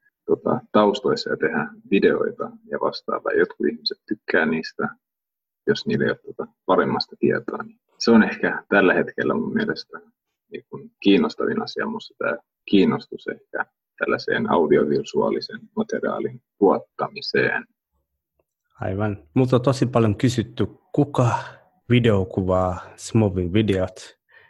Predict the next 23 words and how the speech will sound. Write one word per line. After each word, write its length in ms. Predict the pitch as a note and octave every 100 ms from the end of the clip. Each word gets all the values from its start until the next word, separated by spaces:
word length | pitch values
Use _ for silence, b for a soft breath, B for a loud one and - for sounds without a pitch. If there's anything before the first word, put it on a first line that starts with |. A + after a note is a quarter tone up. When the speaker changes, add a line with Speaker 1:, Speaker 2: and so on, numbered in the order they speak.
| b
Speaker 2:
niin 360 | F#2+ F#2 F2 -
satutko 420 | - B2 A#2 -
tietämään 500 | - A2 F#2+ G2 F#2+
itse? 300 | G2 - - - _ _ _ _ _ _ B B B B - _ _ _ - _ B B B _
Speaker 1:
Mä 180 | G#2+ A2
en 120 | A2+
tiedä. 300 | A2 B2 D2 - - - B _ _ -
Mä 100 | A#2
oon 160 | A#2
kuullut 440 | D3+ C3 E2+ - -
huhu, 260 | A#2 G2+
että 160 | D2+ -
se 80 | E2
on 100 | E2
aika 200 | - - _
komea 340 | - A3 G#3+ -
ja 200 | - - _
huumorintajuinen 840 | G3+ F#3+ D#2 - - - E2 D#2+ - -
tyyppi, 560 | F#2+ - D#3 B2+ B2+
mutta 180 | C3+ - - B B B
Speaker 2:
<laughs> 400 | B B - A2+
Ja, 220 | A2 G#2+ - C3+ _ _ _ B B B
mashallah. 480 | G#2+ G2+ A2+ G2